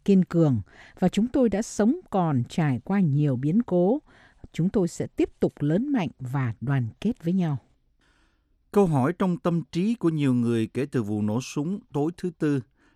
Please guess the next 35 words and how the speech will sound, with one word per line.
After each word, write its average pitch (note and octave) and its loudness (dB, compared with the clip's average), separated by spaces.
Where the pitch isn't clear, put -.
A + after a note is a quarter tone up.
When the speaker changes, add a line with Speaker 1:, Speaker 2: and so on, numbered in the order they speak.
Speaker 2:
là B2+ 0
tại A#2+ -4
sao? D#3 -2
Tại A2+ 2
sao C#3 0
có F3+ -6
người B2 2
lại F#2 0
mang B2 2
súng C3+ -2
vào F#2+ -2
nơi A2 0
cầu G#2 -2
nguyện F#2+ 0
và F#2 -4
bắn C3+ 0
các - -4
người G2+ 2
đang G#2 -2
thờ F2+ -4
phượng? F2 -2
Ông C3+ 2
Richard C#3 -2
Cohen B2+ 0
thuộc G#2 -4
Trung C#3 0
tâm C3 0
Luật A2 0
Nghèo G#2+ -2
Khó C3 -6
miền G#2+ -2
Nam, B2 0
thành A#2 0
phố C3+ -2
Montgomery, C3+ 0